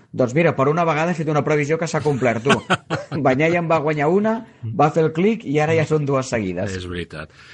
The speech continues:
Speaker 2: Quartararo d'alguna forma ha minimitzat els danys amb el segon lloc. Perquè, clar,
Speaker 1: Sí.
Speaker 2: Misano era un lloc on podia sortir escaldat, potser.
Speaker 1: Sobretot si hagués plogut,
Speaker 2: Clar.
Speaker 1: perquè en pista seca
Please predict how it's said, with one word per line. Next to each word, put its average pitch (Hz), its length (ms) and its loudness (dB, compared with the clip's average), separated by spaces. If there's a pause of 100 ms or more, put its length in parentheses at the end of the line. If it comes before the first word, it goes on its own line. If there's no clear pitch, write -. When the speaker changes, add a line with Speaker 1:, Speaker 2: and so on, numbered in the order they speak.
(120)
Speaker 2:
Quartararo 160 480 4
d'alguna 170 320 2
forma 160 380 0
ha - 20 0
minimitzat 156 600 2
els 107 200 0
danys 107 240 2
amb 104 140 0
el 101 80 -2
segon 95 340 -4
lloc. 76 320 -10 (1080)
Perquè, 120 300 -2
clar, 165 180 4
Speaker 1:
Sí. 156 80 4
Speaker 2:
Misano 156 480 2
era 170 120 0
un 156 120 2
lloc 147 340 0 (420)
on 151 120 2
podia 151 240 2
sortir 160 340 0
escaldat, 143 540 -2
potser. 80 440 -10 (1500)
Speaker 1:
Sobretot 180 480 2
si 247 140 0
hagués 190 180 0
plogut, 123 460 0 (100)
Speaker 2:
Clar. 123 160 2
Speaker 1:
perquè 131 240 0
en 131 160 -2
pista 175 320 -2
seca 214 600 0